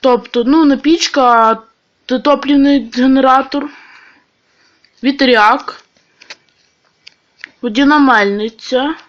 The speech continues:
І т-, геотермальний і пропустив. Що? А, не звертайте увагу,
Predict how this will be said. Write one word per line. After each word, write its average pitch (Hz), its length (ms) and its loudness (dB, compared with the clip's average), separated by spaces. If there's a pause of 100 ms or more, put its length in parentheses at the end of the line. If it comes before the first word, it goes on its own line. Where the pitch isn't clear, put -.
(560)
І 294 380 0 (1300)
т-, 220 840 0 (120)
геотермальний 285 920 2
і 294 40 2
пропустив. 285 880 -4 (640)
Що? 285 360 -6 (720)
А, 180 120 -8 (120)
не 214 80 -12
звертайте 220 540 -4
увагу, 285 440 0